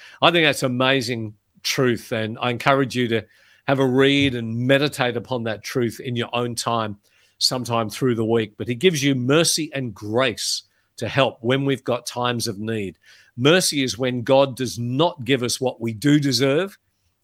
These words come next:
and grace is when God does give us what we do deserve. And what we find here is in Jesus, God in human form, participating with our human nature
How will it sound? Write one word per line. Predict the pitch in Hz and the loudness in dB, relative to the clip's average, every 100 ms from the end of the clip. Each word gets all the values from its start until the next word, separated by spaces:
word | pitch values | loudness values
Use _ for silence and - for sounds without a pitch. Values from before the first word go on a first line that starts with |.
| - | -6
and | 123 117 | -6 -4
grace | 113 143 147 - - - | 4 4 4 0 -4 -4
is | 131 98 | -6 -2
when | 135 131 131 | -2 -2 -2
God | 127 123 120 101 | 0 0 -2 -2
does | 147 175 139 | 2 2 0
give | 113 127 | -4 -4
us | 147 - - - _ _ _ | -4 -6 -8 -12 _ _ _
what | - 135 - | 2 2 2
we | 131 131 139 - 139 101 | -4 -4 -6 -12 -16 2
do | 156 151 | 4 4
deserve. | 131 - 107 85 85 - _ _ _ _ | 2 -2 -6 -12 -16 -20 _ _ _ _
And | 117 123 | -4 2
what | 220 | 2
we | 226 | 2
find | 180 - 190 202 190 | -2 2 4 4 0
here | 143 135 104 | -2 -2 0
is | 107 104 - - | -4 -6 -10 -8
in | 127 120 | -6 -2
Jesus, | 139 151 104 90 | 0 0 0 -8
God | - 143 170 | 0 2 2
in | 175 | 0
human | 147 160 147 147 | -4 -2 -2 -2
form, | - 127 104 95 98 _ _ _ - | -4 -4 -4 -6 -12 _ _ _ -8
participating | 147 - 190 185 - 160 - 135 123 120 | -6 -2 0 2 0 -4 -2 -2 0 -4
with | 117 | -2
our | 123 123 | -2 -2
human | - - 135 123 110 | -4 -4 -2 -4 -4
nature | 117 123 - 104 82 139 | -4 -4 -6 -8 -8 -12